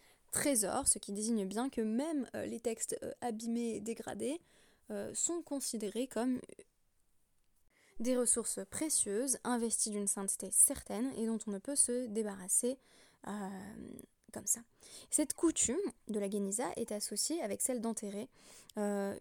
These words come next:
un homme notable, érudit, honorable, avec un sefer qui est devenu pasoul, c'est-à-dire qui est devenu impropre à l'usage, euh, notamment du fait de son ancienneté, comme ça va être le cas,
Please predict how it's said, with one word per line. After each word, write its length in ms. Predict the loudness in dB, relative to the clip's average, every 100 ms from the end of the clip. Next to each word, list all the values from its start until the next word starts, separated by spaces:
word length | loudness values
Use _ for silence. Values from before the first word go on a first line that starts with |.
| -6
un 180 | 0 2
homme 240 | 2 2 0
notable, 480 | -2 0 -2 -2 -2
érudit, 500 | 0 0 0 -2 0
honorable, 520 | 2 2 2 -2 -4 -2
avec 300 | 0 0 0 0
un 180 | 2 6
sefer 500 | 6 6 0 -4 -4
qui 100 | -4
est 20 | -4
devenu 280 | 0 0
pasoul, 460 | 0 -4 -6 -6 -6 -10 -20 -20 -4
c'est-à-dire 340 | 0 0 0
qui 80 | 0
est 40 | 0
devenu 220 | 2 2
impropre 420 | 0 0 -2 -4 -4
à 40 |
l'usage, 500 | -4 -2 -2 -2 -4 -10 -20 -12 -4
euh, 420 | 0 0 0 2
notamment 480 | 6 6 6 2 2
du 120 | 2
fait 140 | 2 0
de 100 | 0
son 240 | 0 2
ancienneté, 560 | 2 0 0 -2 -2 -2
comme 160 | -2
ça 120 | -2
va 140 | -2 -6
être 240 | -6 -8
le 120 | -8
cas, 200 | -6 -6